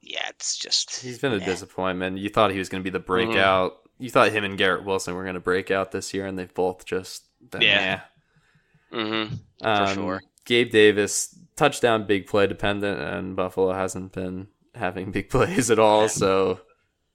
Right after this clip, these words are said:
Speaker 1: He
Speaker 2: did
Speaker 1: could
Speaker 2: it
Speaker 1: score a touchdown against Denver on Monday night, but it's just
Speaker 2: Yeah.
Speaker 1: too
Speaker 2: I, I
Speaker 1: close.
Speaker 2: actually do like it a lot against Denver now that I look at
Speaker 1: Yeah.
Speaker 2: it. <laughs> But it's just
Speaker 1: I guess you,
Speaker 2: Goose
Speaker 1: you're a
Speaker 2: Egg
Speaker 1: little
Speaker 2: last
Speaker 1: concerned.
Speaker 2: week,
Speaker 1: He goose egged
Speaker 2: twenty-three,
Speaker 1: last week. I didn't even
Speaker 2: twenty-three the
Speaker 1: realize
Speaker 2: week
Speaker 1: that.
Speaker 2: prior, so it's
Speaker 1: Mm-hmm.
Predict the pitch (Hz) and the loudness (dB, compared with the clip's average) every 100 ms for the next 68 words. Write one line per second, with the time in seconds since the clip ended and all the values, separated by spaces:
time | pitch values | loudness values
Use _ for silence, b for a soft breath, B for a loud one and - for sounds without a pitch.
0 | _ _ 220 190 - 110 104 104 101 - | _ _ 2 4 2 0 0 0 -2 0
1 | 98 98 95 - 101 95 98 98 98 98 | 0 0 -4 -2 -2 0 -2 -2 -4 -6
2 | 101 101 98 - _ 85 90 - 87 110 | -8 -6 -8 -10 _ -8 -6 -6 -4 -4
3 | 110 104 98 101 101 _ _ - _ - | 2 2 4 0 -2 _ _ -20 _ -2
4 | - 180 165 185 123 - 98 95 98 92 | 4 6 8 8 6 2 -2 2 4 4
5 | 92 90 90 92 95 98 95 - 98 95 | 2 0 4 2 0 -4 -4 -6 -4 -4
6 | 98 95 92 92 92 95 101 95 92 120 | -2 -2 -2 -2 0 0 0 2 4 2
7 | 95 - _ _ - - 123 - 110 139 | 0 -6 _ _ -4 0 2 0 -2 2
8 | 170 135 139 135 147 131 123 123 123 127 | 4 6 6 10 8 10 10 10 8 4
9 | 131 135 131 226 - - 285 277 233 175 | 4 4 4 2 2 4 6 6 6 6
10 | 139 117 117 131 107 127 117 135 135 170 | 4 6 6 6 4 0 0 2 4 4
11 | 151 139 143 113 98 95 107 104 104 98 | 4 2 2 2 -2 -2 2 4 2 2
12 | 101 101 107 104 101 131 123 123 127 | -2 -4 -4 -2 -4 -4 -4 -4 -6